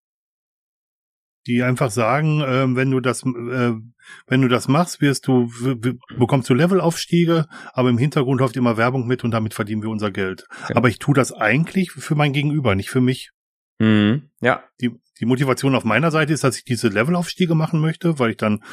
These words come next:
Speaker 1: weil das Spiel dann bunter wird und interessanter wird.
Speaker 2: Mhm.
Speaker 1: Und die Motivation auf der Gegenseite ist, je länger der am Apparat ist, desto mehr Werbung bekommt er von mir zu sehen.
Speaker 2: Genau, krieg ich mehr Items, ne, wenn
Speaker 1: Ja,
Speaker 2: ich,
Speaker 1: ja, genau.
Speaker 2: ne, en-, ne, entweder
Speaker 1: Mhm.
Speaker 2: bezahlst du jetzt fünf Euro,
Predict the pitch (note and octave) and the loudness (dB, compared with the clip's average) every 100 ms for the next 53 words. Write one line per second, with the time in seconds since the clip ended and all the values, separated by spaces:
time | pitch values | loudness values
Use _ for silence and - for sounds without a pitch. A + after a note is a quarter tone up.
0 | - - - A2 A2 - C3 D3 A#2+ D3 | -20 -8 0 0 0 -2 0 2 2 0
1 | D3 D3+ C3 C#3+ C#3+ C3 C3 A#2 B2+ C3+ | 2 0 2 0 0 0 0 0 0 0
2 | C#3+ D3 D3 D3+ - - - A#2+ A2+ A2+ | 0 0 0 -2 -4 -16 -6 -2 2 2
3 | A#2 A#2 A#2 - B2 A#2 A2+ G2+ G#2+ B2+ | 2 2 0 2 2 2 0 0 2 2
4 | C3 C#3 C#3+ C3 B2 A2 A2+ A2 G#2+ A2 | 2 2 0 0 0 2 2 2 0 -2
5 | G#2 G#2 G2 A2 B2 B2 C3 B2 B2 C3+ | -2 0 0 0 0 -2 0 2 2 2
6 | A2+ G2 - F#2+ F#2+ G2 F#2+ F#2 G2+ F#2 | 0 -4 -6 -6 -6 -6 -6 -4 -6 -2
7 | F#2+ F#2+ - _ _ _ - B2 G2+ A2 | -2 -2 -6 _ _ _ -6 -6 -6 -10
8 | - G#2+ - A2+ F#2+ - - E2+ - - | -10 -8 -4 -2 -2 -4 -8 -8 -8 -10
9 | - G2+ A#2+ - F#2+ A2 - - - - | -2 0 -2 -4 -2 -2 -2 -10 -18 -8
10 | D#3 E3 G#2 A2 G2+ - G#2+ G#2+ G#2+ C#3+ | -2 2 4 2 0 -4 -4 -2 0 0
11 | C3 C3 E3+ - G2 A2 C#3+ - C3 B2+ | 2 4 4 2 0 2 2 2 0 0
12 | - G#2 - F#2+ D#3 G3+ | 0 0 0 0 2 2